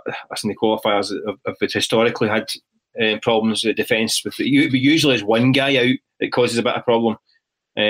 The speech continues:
at centre half, and they've had to play guys. Uh, Ewan Connell playing a qualifier. Uh, Beaton, Beaton and Ajer played in Astana when the two of them are still midfield players.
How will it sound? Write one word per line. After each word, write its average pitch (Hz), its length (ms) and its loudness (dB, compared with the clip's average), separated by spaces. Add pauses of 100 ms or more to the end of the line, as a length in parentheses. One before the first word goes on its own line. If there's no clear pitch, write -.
(280)
at 117 80 -4
centre 120 200 0
half, 110 320 -2
and 110 80 -2
they've 107 80 -2
had 113 180 -2
to 98 140 -8
play 107 220 2
guys. 104 460 -2 (540)
Uh, 101 260 0 (120)
Ewan 104 380 0
Connell 104 320 2
playing 110 400 2
a - 340 -4
qualifier. 110 680 2 (640)
Uh, 92 280 -2
Beaton, 110 540 2
Beaton 143 220 0
and 120 80 2
Ajer 135 260 0
played 135 200 2
in 117 60 2
Astana 113 520 0
when 113 80 4
the 107 60 2
two 131 160 0
of - 20 2
them 120 80 2
are 107 80 0
still 123 160 0
midfield 135 400 2
players. 151 320 0